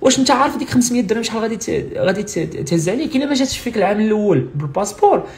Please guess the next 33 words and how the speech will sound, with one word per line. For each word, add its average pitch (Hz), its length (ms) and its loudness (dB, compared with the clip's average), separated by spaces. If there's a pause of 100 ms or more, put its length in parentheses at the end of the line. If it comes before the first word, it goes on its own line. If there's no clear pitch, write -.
(200)
راه 262 80 4
العام 254 180 4
الثاني 262 240 4
والثالث 302 380 0
يقدر 226 240 -2
يكون 233 200 -2
حد 165 220 -2
اوفر 220 400 0
اكثر. - 300 -6 (920)
غير 226 180 -2
بطبيعه 208 240 2
الحال 175 220 -2
بدلت 143 200 0
التصويره 151 360 0
وداك 139 140 0
الشيء 139 180 -4
كامل. 139 220 4
علاش؟ 254 240 0
لانه 247 320 4
راه 247 60 4
كتبقى - 440 -4
قل-، 233 200 2
في، 208 280 -4 (240)
فئه 233 180 4
قليله 240 360 2
اللي، 208 180 0
اللي 180 340 -2
مسجل. 135 440 2 (640)
راه 262 80 4
اللهم 285 340 6
نخلص 247 300 0
خمسمية 226 360 2
درهم، 170 420 2